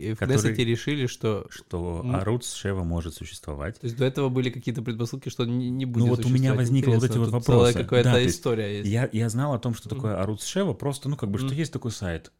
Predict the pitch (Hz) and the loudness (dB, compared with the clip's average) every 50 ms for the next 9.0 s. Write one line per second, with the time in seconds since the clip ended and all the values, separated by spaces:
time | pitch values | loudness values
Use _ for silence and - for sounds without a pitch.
0 | _ - 90 95 98 104 101 92 - - - 90 87 90 90 87 85 87 87 87 | _ -14 -10 -6 -6 -4 -6 -6 -8 -8 -6 -4 -2 -2 -2 -2 -2 -4 -4 -6
1 | - 80 82 - 87 82 - - 78 80 - - 90 95 101 104 110 110 110 107 | -8 -10 -8 -8 -8 -10 -10 -10 -12 -12 -10 -8 -6 -4 -2 -2 0 0 0 -2
2 | 98 - - 104 107 101 90 82 80 78 76 76 78 87 92 95 92 - - 95 | -2 -4 -6 -4 -2 -2 -2 -2 -4 -6 -6 -6 -6 -4 -4 -4 -4 -4 -2 -2
3 | 98 95 85 - 87 82 90 110 113 - 117 117 101 95 - - 98 90 - - | -2 -2 -2 -4 -6 -6 -6 -6 -6 -6 -6 -6 -6 -6 -6 -6 -8 -8 -8 -10
4 | - - 104 - - 135 143 135 - - 92 95 95 95 98 95 95 92 90 101 | -10 -10 -8 -4 -4 -4 -4 -4 -6 -6 -6 -4 -4 -2 -2 -2 -2 -2 -4 -4
5 | 92 87 82 80 - 87 90 90 87 82 - - 90 90 104 127 120 113 87 78 | -4 -6 -6 -6 -6 -6 -6 -4 -6 -6 -6 -6 -6 -4 -4 -4 -4 -4 -4 -4
6 | 78 82 - 92 - - 87 - - 113 117 101 90 85 80 78 76 78 80 - | -6 -8 -10 -10 -8 -8 -6 -4 -4 -2 -2 -2 -2 -2 -2 -4 -4 -4 -6 -6
7 | - 92 92 82 78 78 - 80 78 78 76 78 78 73 - - - 95 90 85 | -6 -6 -6 -6 -6 -6 -8 -10 -10 -8 -8 -8 -8 -10 -12 -10 -8 -8 -6 -4
8 | 101 98 90 85 82 78 - - 87 85 82 90 87 - - 87 - - - 87 | -4 -4 -4 -4 -4 -6 -8 -10 -12 -8 -6 -6 -6 -6 -8 -10 -10 -10 -12 -14